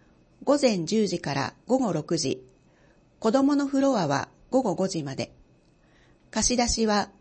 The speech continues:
午後五時四十五分まで。三月の休館日。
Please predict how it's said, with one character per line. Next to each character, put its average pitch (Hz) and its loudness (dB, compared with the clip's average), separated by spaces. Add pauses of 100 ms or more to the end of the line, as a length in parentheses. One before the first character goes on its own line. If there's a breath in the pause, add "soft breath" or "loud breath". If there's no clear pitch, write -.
(280)
午 277 0
後 175 0
五 262 2
時 185 -2
四 233 0
十 160 0
五 185 4
分 175 -4
ま 131 -8
で。 - -8 (1600 soft breath)
三 311 2
月 208 0
の 160 2
休 190 4
館 175 -4
日。 - -2